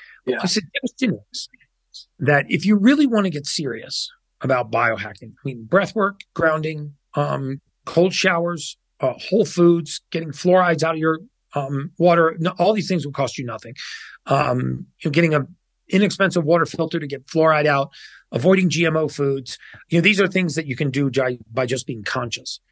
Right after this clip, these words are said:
Speaker 2: If you really want to go next level, you have to get data on your body, right?
Speaker 1: Mm-hmm.
Speaker 2: I mean,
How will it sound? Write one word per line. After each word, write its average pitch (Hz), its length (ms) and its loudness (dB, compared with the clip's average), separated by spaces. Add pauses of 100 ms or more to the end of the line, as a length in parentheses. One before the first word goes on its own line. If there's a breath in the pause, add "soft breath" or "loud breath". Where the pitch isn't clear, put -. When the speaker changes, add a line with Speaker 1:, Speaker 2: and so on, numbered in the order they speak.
(600 loud breath)
Speaker 2:
If 233 60 4
you 285 60 8
really 277 260 4
want 220 140 4
to 170 40 2
go 160 140 2
next 143 280 -2
level, 120 360 -6 (480)
you 156 120 0
have 247 260 2
to 240 80 -2
get 139 180 -6
data 120 240 -2
on 113 200 -8
your 98 100 -8
body, - 380 -14 (720)
right? 131 200 2
Speaker 1:
Mm-hmm. 120 160 -6
Speaker 2:
I 147 40 2
mean, 147 100 0